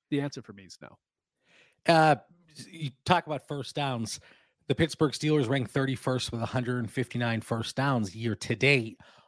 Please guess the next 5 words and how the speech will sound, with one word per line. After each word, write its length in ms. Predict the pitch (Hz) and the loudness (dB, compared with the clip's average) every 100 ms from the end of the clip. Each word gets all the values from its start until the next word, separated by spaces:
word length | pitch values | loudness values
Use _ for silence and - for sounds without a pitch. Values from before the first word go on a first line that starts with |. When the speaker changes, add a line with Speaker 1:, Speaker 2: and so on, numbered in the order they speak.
| _ _ _ _ - | _ _ _ _ 4
Speaker 2:
only 460 | 156 190 226 185 131 | 6 8 6 2 0
better 440 | 101 120 113 113 | 0 0 0 0
and 260 | 120 113 101 | 0 0 2
barely 480 | 147 190 220 185 139 | 4 8 8 6 0
better 560 | 107 117 107 110 135 | 0 0 0 -2 -6